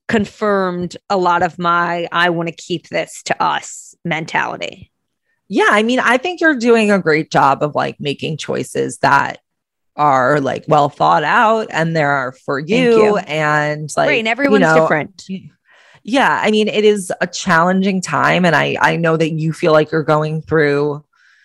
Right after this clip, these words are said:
Speaker 2: you know, the worst, you know, the most biggest roller coaster, and I really truly feel for you, but, like, I just want you to know that I think you are doing an amazing job. You're in the thick of it, but, like,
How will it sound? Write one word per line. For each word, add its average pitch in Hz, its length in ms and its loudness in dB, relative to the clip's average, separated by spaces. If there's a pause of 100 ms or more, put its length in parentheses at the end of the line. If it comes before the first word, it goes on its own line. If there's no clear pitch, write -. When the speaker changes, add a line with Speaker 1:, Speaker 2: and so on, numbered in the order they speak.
(320)
Speaker 2:
you 160 120 0
know, 147 380 2 (160)
the 170 160 2
worst, 151 960 0 (180)
you 175 240 -2
know, 156 140 2
the 156 100 0
most 156 540 0 (240)
biggest 160 340 2
roller 151 300 4
coaster, 156 400 2
and 151 100 2
I 139 60 0
really 156 440 0
truly 151 480 -4
feel 147 280 -2
for 165 160 0
you, 180 240 4
but, 147 220 2
like, 135 280 2
I 165 140 4
just 156 200 -4
want 147 200 2
you 143 80 -4
to 135 100 -6
know 123 220 -2
that 110 100 2
I 135 140 2
think 135 260 -12
you 147 140 -2
are 127 360 0 (540)
doing 226 280 2
an 220 60 0
amazing 196 380 2
job. 151 260 2
You're 143 140 -4
in 185 220 -2
the 208 100 -4
thick 165 280 -2
of 156 100 -2
it, 156 400 2
but, 147 160 2
like, 135 440 0